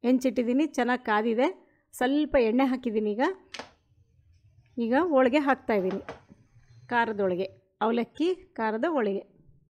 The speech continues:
ನೋಡಿ ಅಲ್ಲಲ್ಲೇ ಎಷ್ಟು ಚೆನ್ನಾಗಿ ಉಬ್ಬು ಬರ್ತಾಯಿದೆ. ಈಗ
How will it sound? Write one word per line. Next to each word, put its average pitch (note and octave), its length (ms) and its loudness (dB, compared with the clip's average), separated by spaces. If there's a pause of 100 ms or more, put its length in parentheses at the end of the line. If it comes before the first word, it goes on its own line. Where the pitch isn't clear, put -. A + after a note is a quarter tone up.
(760)
ನೋಡಿ C4+ 260 4
ಅಲ್ಲಲ್ಲೇ C4 340 2
ಎಷ್ಟು - 240 -10
ಚೆನ್ನಾಗಿ A#3+ 300 -2
ಉಬ್ಬು G#3 140 -6
ಬರ್ತಾಯಿದೆ. A#3+ 380 0 (380)
ಈಗ C4+ 120 0